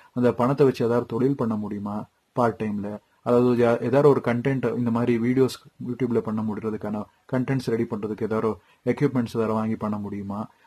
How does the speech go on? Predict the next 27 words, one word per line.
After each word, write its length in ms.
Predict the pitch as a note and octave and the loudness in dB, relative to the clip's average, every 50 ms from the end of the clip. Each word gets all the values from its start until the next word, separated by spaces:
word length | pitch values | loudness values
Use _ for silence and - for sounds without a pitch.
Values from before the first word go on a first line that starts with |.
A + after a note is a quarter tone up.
| _ _ | _ _
அல்லது 280 | A#2+ B2 C#3+ D3 D3 C#3 | 4 6 6 8 6 6
வந்து 160 | C3 B2 B2+ | 4 0 0
பாத்தீங்கன்னா, 200 | B2+ C#3 D3+ D3 | 0 0 0 0
அந்த 260 | B2 A#2+ A#2 A2 G#2 - - | 2 2 2 0 -2 -4 -4
பணத்தை 300 | B2+ C3 D3 - D3+ C3+ | -4 -2 0 2 2 2
வச்சு 300 | A#2+ - - C#3+ D3 D3+ _ _ _ _ _ | 2 2 -2 -4 -4 -4 _ _ _ _ _
இன்வெஸ்ட்மெண்ட் 540 | B2+ C3 C#3 D3 D#3 D3 - C#3+ C3 A#2+ G#2+ | 0 2 4 4 4 2 2 0 -2 -2 -2
பண்ணி 340 | - A2+ A2+ A#2 A#2+ B2 A#2+ A2+ - - | -2 -2 0 0 0 0 -2 -4 -4 -2
ஷேர் 140 | C3+ B2 A#2+ A#2+ | -2 0 0 0
மார்க்கெட்லயோ, 640 | A2+ G#2 - - A2 - - G#2+ G#2+ A2 G#2+ G#2+ - _ _ _ _ _ _ - | -2 -2 -4 -6 -8 -6 -6 -4 -4 -4 -4 -6 -8 _ _ _ _ _ _ -2
மியூச்சுவல் 340 | B2+ B2+ B2+ - B2 A2+ - | -2 -2 0 -2 -4 -4 -4
ஃபண்ட்லயோ, 480 | A2+ G#2+ G#2+ G#2+ G#2+ G#2 G#2 G#2+ G#2+ G#2 - _ _ - _ _ - B2+ | -6 -6 -4 -4 -6 -4 -4 -6 -6 -6 -10 _ _ -20 _ _ -6 -4
தங்கத்திலயோ, 720 | A#2 B2 C#3 C#3+ D3+ C#3+ - B2+ G#2+ G#2+ G#2+ G#2+ G#2+ A2 A2+ - _ _ _ _ _ _ | -2 0 2 4 4 4 4 2 -4 -2 -2 -2 -2 -2 -4 -6 _ _ _ _ _ _
அல்லது 320 | - A#2+ C3 C#3 C3+ C3+ B2+ | -4 0 2 4 4 2 2
வந்து 160 | A#2+ A#2+ A#2 | 0 -4 -4
பாத்தீங்கன்னா, 200 | A#2 A#2 A#2+ C3+ | -2 -2 -2 -2
ஒரு 200 | C#3 B2+ A#2+ A#2 | -2 -2 0 0
எஃப் 200 | A2 G2+ - C3 | 0 -2 0 0
டிலயோ, 240 | C#3 C#3 A#2+ A2 A2 - | 0 2 2 0 -2 -4
ஃபிக்ஸ்டு 240 | C3 B2 - - C3+ | -4 -6 -4 -4 -4
டெபாசிட், 420 | A#2+ A2 - A2+ G#2+ G2+ A2 G2 | -4 -2 -2 -2 -2 -2 -4 -8
ரெக்கரிங் 440 | - A2 G#2 - C#3+ C#3 B2+ A#2 A2 | -8 -8 -6 -4 -4 -2 -2 -4 -4
டெபாசிட், 340 | - A2 G#2+ G2+ G#2+ G2+ F#2+ - _ _ _ _ _ | -4 -6 -8 -8 -8 -10 -12 -14 _ _ _ _ _
இந்த 180 | C3+ C3 C3+ D3+ | -2 0 2 2
மாதிரி 120 | D3+ C#3 | 2 4
எவ்வளோ 380 | B2 A#2 A#2+ C3+ D#3+ E3 D#3+ C#3+ | 4 2 2 4 4 4 4 4
இருக்குது 420 | C3+ B2+ - C3 A#2 A2+ G#2 | 4 2 0 -2 -4 -4 -4